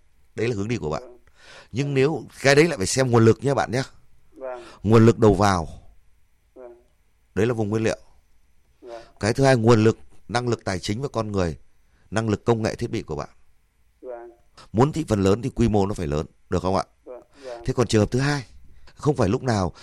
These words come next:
Speaker 1: lấy chiến lược giá ra cũng là cái chiến lược để, để, để cướp thị trường được, giành thị
Speaker 2: Vâng.
Speaker 1: phần. Mà đôi khi chính sự khác biệt độc đáo của sản phẩm lại
Speaker 2: Vâng.
Speaker 1: là cái lợi thế cạnh tranh cho mình.
Speaker 2: Vâng.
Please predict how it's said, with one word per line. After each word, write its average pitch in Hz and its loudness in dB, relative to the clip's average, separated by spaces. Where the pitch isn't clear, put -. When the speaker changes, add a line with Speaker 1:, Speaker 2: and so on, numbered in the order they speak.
Speaker 1:
lấy 107 4
chiến 143 -4
lược 139 -2
giá 107 0
ra 139 -2
cũng 90 -8
là 90 -2
cái 107 -8
chiến 110 -6
lược 117 -2
để, 92 0
để, 76 -8
để 69 -10
cướp 139 -2
thị 110 -8
trường 80 -8
được, 71 -12
giành 82 -8
thị 69 -12
Speaker 2:
Vâng. 64 -12
Speaker 1:
phần. 69 -14
Mà 87 -2
đôi 131 0
khi 147 0
chính 160 -2
sự 156 2
khác - 2
biệt 113 0
độc - 0
đáo 101 -2
của 101 2
sản 82 -6
phẩm 76 -2
lại 107 2
Speaker 2:
Vâng. 107 -2
Speaker 1:
là 95 2
cái 85 -4
lợi 104 0
thế 92 -4
cạnh - -6
tranh 107 -2
cho 104 -4
mình. 92 -2
Speaker 2:
Vâng. - -20